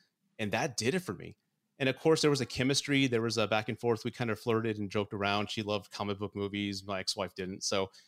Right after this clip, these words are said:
we would joke around with that. So we had a lot in common.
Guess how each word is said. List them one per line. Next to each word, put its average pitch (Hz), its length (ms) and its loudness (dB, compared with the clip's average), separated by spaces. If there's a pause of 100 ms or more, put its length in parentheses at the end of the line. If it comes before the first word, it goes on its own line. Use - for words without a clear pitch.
(220)
we 151 160 4
would 180 160 4
joke 139 260 4
around 127 300 4
with 120 100 2
that. 113 180 2
So 143 80 -4
we 139 60 2
had 151 140 4
a - 20 2
lot 123 220 2
in 113 80 0
common. 110 420 0